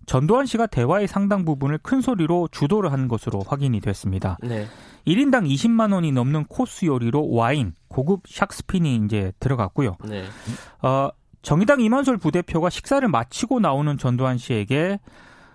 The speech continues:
Speaker 1: 십이 십이 사태를 생각하면 오찬을 하는 게 부적절하지 않냐고 물은-, 물었는데, 전두환 씨 일행에게 거칠게 제압을 당했습니다.
Speaker 2: 입을 막더라고요?
Speaker 1: 그렇습니다.
Speaker 2: <laughs> 저
Speaker 1: 네.
Speaker 2: 보기 드문 장면인데,
Speaker 1: 네.
Speaker 2: 그게. 예.
Speaker 1: 그 전두환 씨가 어제 보도자료를 냈거든요.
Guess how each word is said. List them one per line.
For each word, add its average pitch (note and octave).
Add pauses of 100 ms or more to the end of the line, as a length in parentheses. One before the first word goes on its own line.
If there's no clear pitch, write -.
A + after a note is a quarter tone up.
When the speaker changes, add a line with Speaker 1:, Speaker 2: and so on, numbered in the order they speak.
(240)
Speaker 1:
십이 A#3+
십이 D#4
사태를 G3
생각하면 F#3
오찬을 B3+
하는 F3+
게 F#3
부적절하지 F3+
않냐고 C3
물은-, B2+
물었는데, B2+ (260)
전두환 D3+
씨 E3
일행에게 D3+
거칠게 -
제압을 A#2
당했습니다. G2 (200)
Speaker 2:
입을 D#4+
막더라고요? B2 (160)
Speaker 1:
그렇습니다. - (120)
Speaker 2:
<laughs> -
저 D#3+
Speaker 1:
네. D3+
Speaker 2:
보기 E3+
드문 A#3+
장면인데, C3
Speaker 1:
네. B2+
Speaker 2:
그게. A2+
예. A2+ (440)
Speaker 1:
그 A#3+
전두환 G3+
씨가 A#3+
어제 F#3
보도자료를 C#4
냈거든요. A2